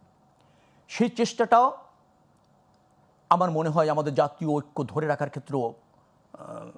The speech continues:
আপনার প্রতিবন্ধকতা তৈরি করেছে। তারপর আমাদের বাংলাদেশের বিদ্যমান সংবিধান অথবা আমাদের রাষ্ট্র ব্যবস্থাপনার যে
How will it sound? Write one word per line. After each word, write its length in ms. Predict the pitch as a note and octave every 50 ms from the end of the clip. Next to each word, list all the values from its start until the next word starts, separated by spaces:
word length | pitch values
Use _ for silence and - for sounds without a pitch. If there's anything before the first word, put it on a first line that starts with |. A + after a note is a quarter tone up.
| - -
আপনার 320 | - C3+ A#2+ A#2 A#2+ B2 A#2
প্রতিবন্ধকতা 720 | G2 - - - F#3 D3+ E3+ C3+ C3+ B2+ A2+ G2+ A2 - G2+
তৈরি 220 | - G2+ F2+ F#2
করেছে। 380 | - - F2 F2 - - - - _ _ _ _ _ _ _ _ _ _ _ _ _ _ _ _ _ _ _ _ _ _ -
তারপর 440 | - G3+ G#3 - - A3 G#3 G#3 G3+ - - - _ _ _ _ _ _ _ _ _ _ _
আমাদের 300 | - D#3 E3+ G3 F#3+ G3
বাংলাদেশের 480 | E3+ E3 F3 F3 F3+ F3 E3+ D#3+ - E3+
বিদ্যমান 360 | D3+ D#3 C#3+ C#3 E3 E3 D#3+
সংবিধান 560 | D#3+ - E3 D#3 D3 D3+ D#3 D3+ C#3+ C#3+ D3 - _ _ _ _ _ _ _ _ _ _ _ _ _ _ _ _ _ _ _ _ _ _ _ _ _ _ _ _ _ _ _ _ _ _ _ _ -
অথবা 580 | E3+ - F#3 F3+ F3+ F3+ F3 - - - - _ _ _ _ _ _ _ _ _ _ _ -
আমাদের 280 | - D3 E3+ E3+ F3 F3
রাষ্ট্র 260 | E3+ - - - G3+
ব্যবস্থাপনার 760 | D#3 C#3 D3 F3 F3 - - G3 E3 - E3+ E3 E3+ D#3+ D3
যে 240 | A#2+ D#3+ D#3+ D3+